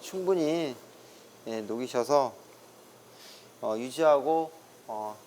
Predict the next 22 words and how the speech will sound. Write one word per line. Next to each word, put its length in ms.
초콜릿이랑 600
섞어둔 460
다음에 440
만드는 380
거는, 420
어, 240
여기 240
지금 300
조금 240
전에 560
코코아하고 640
가루를 640
채취해가지고 720
섞어놨는데, 840
어, 60
향도 260
넣고, 600
네, 140
재료가 640
안 100
섞였으면, 580
네, 100